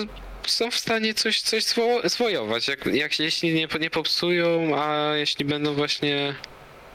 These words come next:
y, nie wiem, poprawiać się dalej, y, i dalej tworzyć ten sw-, bardziej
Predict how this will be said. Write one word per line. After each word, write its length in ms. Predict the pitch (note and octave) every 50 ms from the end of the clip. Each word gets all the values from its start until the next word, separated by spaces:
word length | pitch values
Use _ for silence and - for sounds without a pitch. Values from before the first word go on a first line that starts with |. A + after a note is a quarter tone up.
| - - - - - - - - -
y, 800 | A2+ B2+ C3 C3 C3 B2+ B2+ C3 C3 B2+ - - - - - - - - - -
nie 100 | - -
wiem, 260 | C#3+ C#3 C3 B2 A#2+
poprawiać 640 | - - C3+ - - - C#3 C3+ C3+ C3+ B2+ B2 -
się 200 | - - - C3
dalej, 680 | B2+ C3 B2+ B2+ B2+ B2+ B2 B2 B2 B2 A#2+ A#2 G#2+ -
y, 320 | A2 G#2+ A2+ A#2 A#2 A#2+ -
i 240 | - - A#2+ B2 B2
dalej 360 | C3 C3+ C3+ B2 A#2+ B2 A#2
tworzyć 500 | - - - C3 B2 B2 B2 A#2 - -
ten 420 | - A#2 B2 B2+ B2 F2+ D2 D#2+ -
sw-, 440 | - - - - - - - - - - - -
bardziej 680 | A2 B2 C#3 C#3 C3+ C3 C#3 C3+ C3 B2 G#2+ - -